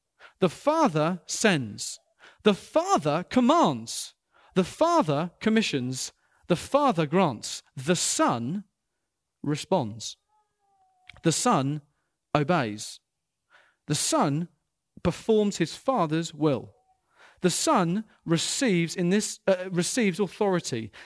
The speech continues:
And in this sense, the Son is the Father's agent. That's, that's breathtaking. That's breathtaking because I think we often,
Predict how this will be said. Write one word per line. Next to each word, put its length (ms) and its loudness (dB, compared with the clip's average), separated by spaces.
And 120 4
in 100 4
this 180 4
sense, 500 -2
the 120 -8
Son 640 -2
is 100 0
the 80 -6
Father's 640 -4
agent. 460 -8
That's, 200 -10
that's 180 -12
breathtaking. 760 -4
That's 160 4
breathtaking 640 0
because 180 4
I 100 4
think 200 2
we 140 0
often, 560 0